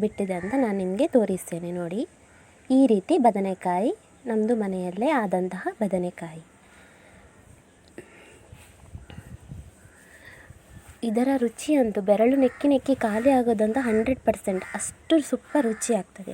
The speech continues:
ಮನೆಯಲ್ಲೇ ಬೆಳೆಸಿದಂತಹ ತರಕಾರಿಯಿಂದ ರೆಸಿಪಿ ಮಾಡಿದರೆ. ನೋಡಿ ಫ್ರೆಂಡ್ಸ್, ನಾನು ಇದರಿಂದ ಒಂದು ಮೂರು ನಾಲ್ಕು ಬದನೆಕಾಯಿಯನ್ನು, ಗುಳ್ಳ ಬದನೆಕಾಯಿಯನ್ನು ತಗೊಂಡಿದ್ದೇನೆ. ನಾವೀಗ ಇದಕ್ಕೊಂದು ಮಸಾಲೆಯನ್ನು ರುಬ್ಬಿಕೊಂಡು ಬರುವ.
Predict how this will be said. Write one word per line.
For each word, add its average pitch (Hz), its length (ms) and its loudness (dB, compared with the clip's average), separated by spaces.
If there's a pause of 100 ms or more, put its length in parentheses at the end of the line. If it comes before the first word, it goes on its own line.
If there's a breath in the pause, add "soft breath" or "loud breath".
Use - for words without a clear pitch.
(120)
ಮನೆಯಲ್ಲೇ 208 460 -2
ಬೆಳೆಸಿದಂತಹ 190 720 -6 (580 loud breath)
ತರಕಾರಿಯಿಂದ 214 600 0 (120)
ರೆಸಿಪಿ 214 460 -2
ಮಾಡಿದರೆ. 170 420 -12 (1000 loud breath)
ನೋಡಿ 202 260 -2
ಫ್ರೆಂಡ್ಸ್, 294 340 0 (140)
ನಾನು 214 200 0
ಇದರಿಂದ 214 360 2 (160)
ಒಂದು 185 260 -4
ಮೂರು 269 280 4
ನಾಲ್ಕು 294 300 -2
ಬದನೆಕಾಯಿಯನ್ನು, 208 800 -2 (100)
ಗುಳ್ಳ 254 180 2 (120)
ಬದನೆಕಾಯಿಯನ್ನು 185 840 -6 (160)
ತಗೊಂಡಿದ್ದೇನೆ. 185 680 -2 (1300 soft breath)
ನಾವೀಗ 226 520 0 (240)
ಇದಕ್ಕೊಂದು 208 440 -2 (100)
ಮಸಾಲೆಯನ್ನು 254 640 2
ರುಬ್ಬಿಕೊಂಡು 208 560 0
ಬರುವ. 175 220 -2